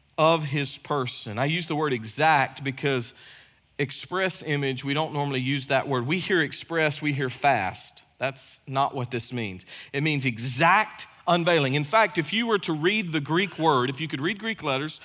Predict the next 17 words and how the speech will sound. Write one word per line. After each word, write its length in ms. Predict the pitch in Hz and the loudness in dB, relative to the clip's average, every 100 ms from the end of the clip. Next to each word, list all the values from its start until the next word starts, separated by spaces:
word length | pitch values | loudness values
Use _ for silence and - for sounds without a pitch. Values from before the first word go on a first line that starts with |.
| - | -18
some 160 | - 175 | -4 0
of 100 | 175 | 0
you 100 | 170 | 0
probably 520 | 156 - 175 175 180 196 | -2 0 2 2 -2 -2
can, 400 | - 156 139 165 - - | 0 0 0 -2 -10 -8
you 180 | 156 190 | -2 2
would 140 | 180 | 2
find 400 | - 214 226 233 | 4 4 6 4
in 120 | 214 | 2
that 200 | 202 190 | 2 0
verse 320 | 151 190 175 - - | 2 2 2 -2 -6
three 460 | 220 214 131 139 - - - - | -2 0 0 -4 -10 -20 -20 0
that 100 | 170 | 4
it's 160 | 185 | 4
the 80 | - | 2
word 280 | 170 190 175 | 2 2 0
character. 760 | - - 208 147 98 - 98 | -4 0 2 2 -4 -10 -16